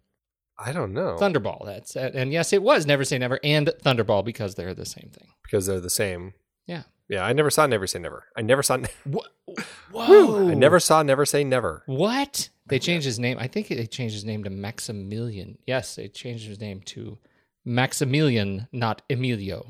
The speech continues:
Speaker 2: Emilio was Thunderball. Maximilian was Never Say Never. I actually really enjoyed Never Say Never, and I think, I know it's not official, but I really enjoyed it,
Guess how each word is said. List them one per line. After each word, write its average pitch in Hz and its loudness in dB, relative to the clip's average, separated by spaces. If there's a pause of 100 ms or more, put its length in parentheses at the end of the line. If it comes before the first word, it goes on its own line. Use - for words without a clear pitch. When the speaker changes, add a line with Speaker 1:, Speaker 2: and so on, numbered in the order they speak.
Speaker 2:
Emilio 160 6
was 123 -2
Thunderball. 101 -6
Maximilian 110 -6 (500)
was 107 -12
Never 110 -8
Say - -12
Never. - -18 (1120)
I 240 2
actually 196 2
really 139 4
enjoyed 117 4
Never 113 -2
Say 120 -4
Never, 110 -4
and 107 -4
I 107 -4
think, 175 -6
I 156 2
know 190 0
it's 202 -2
not 151 -2
official, 180 -2
but 151 0
I 135 2
really 135 2
enjoyed 107 -4
it, - -18